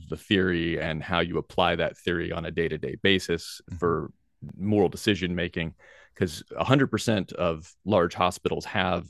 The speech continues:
Speaker 1: some type of biomedical ethicist in 'em. So any
Speaker 2: Mm-hmm.
Speaker 1: hospital with two hundred or more beds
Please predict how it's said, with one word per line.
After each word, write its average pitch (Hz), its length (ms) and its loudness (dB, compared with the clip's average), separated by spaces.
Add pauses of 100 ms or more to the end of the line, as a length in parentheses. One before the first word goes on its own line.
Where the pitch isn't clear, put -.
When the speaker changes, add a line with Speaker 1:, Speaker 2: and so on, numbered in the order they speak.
(120)
Speaker 1:
some 95 280 0
type 90 200 0
of 82 140 -6
biomedical 82 680 -2
ethicist - 520 -8
in - 100 -4
'em. - 140 -10
So 80 200 -4 (120)
any 107 140 4
Speaker 2:
Mm-hmm. 95 100 2
Speaker 1:
hospital 98 400 2
with - 160 -8
two 107 180 0
hundred 92 320 0
or 87 40 -2
more 85 200 0
beds 95 480 2